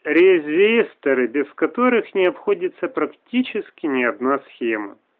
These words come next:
Ну а для регулировки часто применяются потенциометры различного размера и сопротивления. Ну и, конечно же, динамик — неотъемлемая деталь при, э,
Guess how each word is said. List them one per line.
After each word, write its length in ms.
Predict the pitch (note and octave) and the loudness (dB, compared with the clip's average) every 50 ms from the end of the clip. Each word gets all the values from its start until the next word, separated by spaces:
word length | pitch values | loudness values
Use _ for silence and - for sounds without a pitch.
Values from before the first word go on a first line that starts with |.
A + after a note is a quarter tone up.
| _ _ _ _ _ _ _ _ _ _ _ _ _ _ _ _ _ _ _ _ _ _ | _ _ _ _ _ _ _ _ _ _ _ _ _ _ _ _ _ _ _ _ _ _
Ну 200 | D#3 D#3 F3 G3 | 0 2 4 4
а 80 | G3 | 2
для 320 | F#3 G3 G#3 G#3+ A3 A3 G3+ | 2 0 -2 -2 0 0 0
регулировки 800 | F3+ F#3+ E3+ F#3+ G3+ G3 G3+ G3+ A#3+ C4+ C#4+ C4 B3+ - D#3+ C#3 | 0 0 0 0 2 4 4 6 6 4 2 0 0 -2 -4 -4
часто 420 | - - F#3+ G3+ F#3+ - - G3 | -2 0 0 0 0 0 -4 -6
применяются 720 | - - - F3 E3+ F3 E3+ F3 E3+ E3 D#3 D#3+ - D#3 C#3+ | -6 -2 0 2 2 2 2 2 2 2 0 -2 -4 -6 -6
потенциометры 1300 | - - E3+ E3 - F3+ D#3+ D3+ D3+ - - D#3 D3 C#3+ C#3+ C#3+ C#3 C3+ B2+ A#2+ B2 - A#2 A2+ G#2+ A2 - _ _ _ _ - | -4 -4 -6 -4 -2 -2 -2 -2 -2 -2 -2 0 2 2 2 2 2 2 0 -2 -2 -6 -8 -10 -10 -12 -16 _ _ _ _ -6
различного 720 | B2+ A#2+ B2+ D3 F3 F#3+ E3 - - - D#3+ D3+ C#3+ C#3 | -6 -6 -2 0 0 0 0 -2 -4 -4 -2 0 2 2
размера 680 | C3+ C#3 B2+ A#2 A#2+ A2+ A#2+ C3+ D3 C#3+ C3+ B2 A2 - _ _ _ _ _ _ _ _ _ _ _ _ _ _ | 2 0 -2 -2 -2 -2 -2 0 0 0 0 -2 -4 -8 _ _ _ _ _ _ _ _ _ _ _ _ _ _
и 440 | - D#3 C#3+ C#3+ C#3+ C#3+ D3+ D#3 - - | -4 0 0 2 2 2 0 -2 -4 -6
сопротивления. 1040 | - - - D3 C#3 C#3 - - C#3+ C3 B2 A#2+ A#2 A#2 A2 G#2+ G#2+ G2+ G2+ F#2+ - - _ _ _ _ _ _ _ _ _ _ _ _ | -8 -4 -2 -2 -2 -2 -2 -4 -2 -2 0 2 2 2 0 0 -4 -6 -8 -10 -14 -18 _ _ _ _ _ _ _ _ _ _ _ _
Ну 80 | F#3+ | -2
и, 60 | G3 | -2
конечно 500 | G3 - A#3+ B3 C#4 D4 C#4 - - G#3+ | 0 2 2 4 4 4 2 0 -2 -4
же, 140 | D#3+ F3+ F#3 | -2 -2 -2
динамик — 500 | D#3 F3 F#3 G3 A#3 B3 A#3 G#3+ F#3+ E3+ - _ _ _ _ | 0 0 2 2 2 2 2 0 -2 -4 -4 _ _ _ _
неотъемлемая 920 | - D3 D3+ E3 E3+ E3 - F#3+ G3 F#3+ F#3 F3 E3 D#3 D3+ D3+ D3 D3 C#3 | -2 2 2 2 2 0 0 2 2 2 4 4 4 4 4 4 4 2 0
деталь 580 | B2+ C#3+ D3+ D3 - G#3+ A3 A#3 A#3 G#3 F3+ - _ _ _ _ _ _ _ _ | 0 -2 -4 -2 2 4 4 4 2 0 -4 -12 _ _ _ _ _ _ _ _
при, 420 | - D3+ G3+ A3+ A#3+ A#3+ G#3+ G#3 _ _ _ _ _ _ | -8 -6 -6 -6 -4 -8 -8 -10 _ _ _ _ _ _
э, 300 | D3 C3+ C3 - - | -6 -6 -4 -6 -6